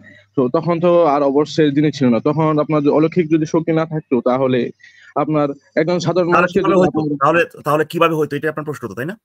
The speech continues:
Speaker 1: জি।
Speaker 2: তো আবারও আমি সেই একই তো মানে হয়ে গেল এটা। তাহলে কিভাবে হইতো এটা যদি আমরা না জানি, তাহলে আমাদের উত্তর হচ্ছে ভাই আমরা জানি না তাহলে কিভাবে হয়। এর মানে তো এই না যে এটা অলৌকিকভাবে হয়। পৃথিবীতে
Speaker 1: আচ্ছা, বা-, না,
Speaker 2: শোনেন
Speaker 1: এক-,
Speaker 2: ভাই,
Speaker 1: আচ্ছা।
Speaker 2: না, না, ট্রাইমি, ট্রাইমি ভাই শোনেন।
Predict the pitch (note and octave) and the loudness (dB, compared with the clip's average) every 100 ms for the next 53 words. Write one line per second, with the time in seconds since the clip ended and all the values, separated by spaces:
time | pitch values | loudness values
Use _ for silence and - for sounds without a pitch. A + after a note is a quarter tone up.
0 | _ _ _ - D#3 C3+ G2 - - - | _ _ _ -10 0 0 0 -8 -14 -4
1 | - C#3+ E3+ E3 E3 E3 E3 D3+ A#2 C#3+ | -2 0 2 2 -2 -6 -8 -8 -8 -10
2 | D3+ C3+ D3 B2 A2 F#2 A2+ A2 G#2+ A2 | -12 -14 -12 -12 -14 -12 -10 -10 -8 -8
3 | F#2+ F2 - - - _ B2+ D#3 F3+ F3+ | -8 -12 -18 -20 -20 _ -4 -2 -2 -2
4 | F3+ D#3+ E3 C#3+ D3+ - C3+ D3 D3 C#3+ | -2 -2 -6 -8 -12 -10 -8 -8 -6 -6
5 | C#3 F#3 D3 G#2+ D2+ - _ C3+ D#3 D#3 | -4 -2 -2 -4 -6 -16 _ -8 -6 -6
6 | D#3 E3 D3 C#3 C3+ A#2+ C#3+ C3+ A2 A2+ | -8 -8 -10 -8 -8 -6 -6 -6 -6 -8
7 | G#2+ G#2 F#2+ E2+ D2 _ _ _ _ _ | -10 -10 -12 -12 -20 _ _ _ _ _
8 | B2+ C#3 D3 D3 A2+ F3 D3+ B2 B2+ B2 | -8 -6 -6 -8 -6 -6 -6 -8 -6 -6
9 | - A2+ F#2+ G2 E2 - _ _ _ _ | -6 -10 -12 -14 -14 -20 _ _ _ _
10 | _ - - E3 E3 E3 D3 D#3+ C3 B2+ | _ -20 -12 -8 -6 -6 -4 -4 -4 -4
11 | A#2+ _ _ _ _ - - D3+ - G3 | -6 _ _ _ _ -6 -2 0 -2 -4
12 | C#3+ C#3+ F#3 A3 E3+ - D#3 E3 D#3 D3+ | -6 -6 -4 -2 -2 -4 -6 -6 -6 -10
13 | D3+ C#3+ A2+ A2 D#2+ | -8 -8 -8 -10 -12